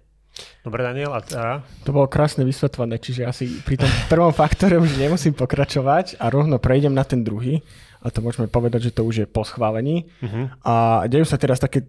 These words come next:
Speaker 2: zaujímavé veci týkajúce sa toho spotového E T F ka od spoločnosti Grayscale, pretože ani, e, neprišli sme na to, ani si nikto nevie zatiaľ vysvetliť, e,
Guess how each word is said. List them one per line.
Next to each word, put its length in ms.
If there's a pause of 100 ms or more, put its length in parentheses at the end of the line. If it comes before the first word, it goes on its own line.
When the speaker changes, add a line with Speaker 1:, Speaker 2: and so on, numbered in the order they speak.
Speaker 2:
zaujímavé 580
veci 380
týkajúce 480
sa 160
toho 320 (400)
spotového 1000
E 140
T 160
F 100
ka 140
od 100
spoločnosti 480
Grayscale, 800 (500)
pretože 500
ani, 480 (160)
e, 320 (240)
neprišli 480
sme 80
na 160
to, 80
ani 160
si 80
nikto 240
nevie 160
zatiaľ 240
vysvetliť, 640
e, 20